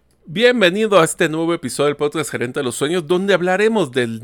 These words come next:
networking o com-, estratégico o cómo poder crear esas redes de contactos que cada día son más importantes en un mundo especialmente digitalizado.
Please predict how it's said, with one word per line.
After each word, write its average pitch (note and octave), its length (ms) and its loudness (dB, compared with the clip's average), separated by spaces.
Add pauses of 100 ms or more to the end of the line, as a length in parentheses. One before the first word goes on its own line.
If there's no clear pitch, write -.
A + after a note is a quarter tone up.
networking F#3+ 720 0
o C#3+ 120 -4
com-, C3 260 -4
estratégico A#2 720 -4
o - 240 -6
cómo B3 260 -2
poder D#3+ 320 2
crear F#3 220 -2
esas G#3+ 460 -4
redes A#3 500 -2
de G#3+ 100 -2
contactos G#3+ 680 -6
que - 380 -12
cada A3+ 320 -8
día B3+ 220 -8
son F3+ 300 -6
más A3 260 -4
importantes E3+ 720 -6
en A#2+ 220 -6
un E3 100 -6
mundo G#3+ 240 -4
especialmente C#3+ 640 -6
digitalizado. A#2+ 760 -8